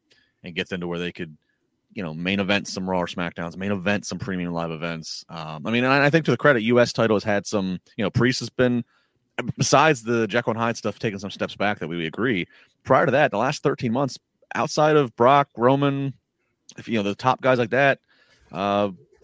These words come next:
Priest has had the best bookings. He's, he's won more than he's lost, uh, by, by far, by, like,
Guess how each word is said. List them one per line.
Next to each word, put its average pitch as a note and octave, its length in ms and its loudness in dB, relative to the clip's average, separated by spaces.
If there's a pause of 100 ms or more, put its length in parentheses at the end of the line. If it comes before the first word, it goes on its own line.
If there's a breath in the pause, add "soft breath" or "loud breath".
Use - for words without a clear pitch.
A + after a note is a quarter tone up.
(140)
Priest C3+ 320 2
has C#3 120 -4
had B2 160 0
the B2 60 -6
best B2 280 0
bookings. A#2 360 -2
He's, G2 200 -4
he's F#2 220 -8
won G#2+ 500 2
more A#2 340 2
than A2 80 -2
he's G2 100 -2
lost, A#2 480 2
uh, F2+ 320 -4
by, D#2 300 -10
by D#2+ 260 -4
far, G2+ 460 -2
by, E2 160 -6
like, E2+ 160 -6